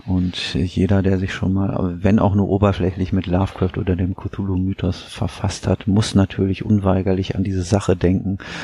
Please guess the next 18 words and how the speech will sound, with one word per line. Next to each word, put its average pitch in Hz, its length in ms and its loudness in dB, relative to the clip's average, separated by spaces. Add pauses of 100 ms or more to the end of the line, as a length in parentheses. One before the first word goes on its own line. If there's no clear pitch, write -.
(100)
Vor 80 200 2
allem 104 140 6
natürlich, 101 480 4
dass 90 200 2
eben 95 300 2
hier 92 260 2
künstlerisch 92 840 0
begabte 92 600 0
Menschen 92 760 2
quasi 92 380 -2
so 98 160 -4
als 87 180 0
Bindeglied 90 760 2
zwischen - 360 -4
der 90 200 2 (380)
irdischen 95 540 2
und 90 320 0
der 85 300 2